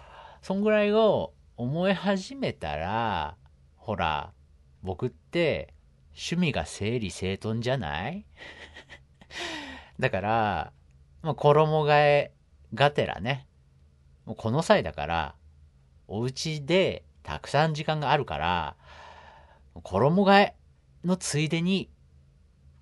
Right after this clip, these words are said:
大掃除。<laughs> そう。もう、大掃除なんてね、年末年始にしかやっちゃいけないなんてルールないわけだから、もう衣替えのたんびに大掃除しちゃおう。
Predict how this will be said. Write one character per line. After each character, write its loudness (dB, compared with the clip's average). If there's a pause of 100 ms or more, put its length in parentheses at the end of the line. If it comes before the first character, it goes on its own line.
(220)
大 4
掃 2
除。 -6 (420)
<laughs> 0 (1000)
そ 0 (520)
う。 -6
も 0 (300)
う、 0
大 4
掃 2
除 0
な -2
ん -10
て -10
ね、 -4 (640)
年 -2 (140)
末 -4
年 2
始 -2
に -2
し -6
か -2
や 0
っ -2
ち -2
ゃ 2
い 0
け -4
な -2
い -4
な -4
ん -10
て -8
ル -4
ー -4
ル -6
な -2
い 0
わ -2
け -6
だ -6
か -8
ら、 -2 (460)
も -10
う -10
衣 0
替 4
え 4
の 0
た -2
ん 0
び 0
に 4
大 2
掃 -2
除 -4
し -6
ち -6
ゃ 2
お 0
う。 -16